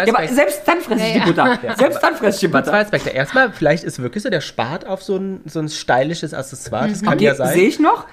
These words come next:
Speaker 2: Genau.
Speaker 1: er sagt, es ist eine Anlage.
Speaker 3: Ja.
Speaker 1: Aber ich sehe nicht, damit wir einen Kudamm
Speaker 2: So,
Speaker 1: schießen.
Speaker 2: aber was würdest du jetzt sagen, wenn der Pe-
Speaker 3: Nur weil, weil da jemand sitzt, wo er es verkaufen kann
Speaker 1: Okay.
Speaker 3: oder weil da
Speaker 2: Ja.
Speaker 3: jemand sitzt, der es schätzt?
Speaker 2: Mal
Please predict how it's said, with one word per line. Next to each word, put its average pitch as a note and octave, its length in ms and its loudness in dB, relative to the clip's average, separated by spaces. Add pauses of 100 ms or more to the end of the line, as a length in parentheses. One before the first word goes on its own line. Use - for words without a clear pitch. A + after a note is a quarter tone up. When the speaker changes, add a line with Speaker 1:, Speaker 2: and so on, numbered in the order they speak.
Speaker 2:
Genau. F3+ 180 2
Speaker 1:
er E3+ 60 0
sagt, F3+ 200 0
es G3+ 120 -4
ist A3 40 -2
eine - 80 -2
Anlage. C3+ 520 -2
Speaker 3:
Ja. G#3+ 120 -2
Speaker 1:
Aber D#3 120 0
ich - 80 -2
sehe C#3 200 0
nicht, F3+ 320 2 (120)
damit A3 180 0
wir G#3+ 80 0
einen A#3 80 4
Kudamm F3 260 4
Speaker 2:
So, - 60 0
Speaker 1:
schießen. - 260 -6
Speaker 2:
aber C#3 220 0
was D#3+ 100 0
würdest G#3+ 220 -2
du - 20 2
jetzt F#3+ 100 -2
sagen, F#3 160 2
wenn F3 120 0
der E3 80 -2
Pe- B3+ 340 -4
Speaker 3:
Nur B3 180 2
weil, A#3 300 2
weil A3 140 2
da G#3 60 0
jemand G#3 340 0
sitzt, - 260 -8
wo G#3+ 60 4
er A3 60 2
es A3+ 100 -8
verkaufen A3+ 480 0
kann C#4+ 240 0
Speaker 1:
Okay. - 100 0
Speaker 3:
oder B3 200 0
weil A3+ 100 0
da A3 60 2
Speaker 2:
Ja. G#3 100 2
Speaker 3:
jemand A3 160 2
sitzt, G#3 200 -10
der D#3 100 0
es - 120 -6
schätzt? - 480 -2
Speaker 2:
Mal B2+ 100 2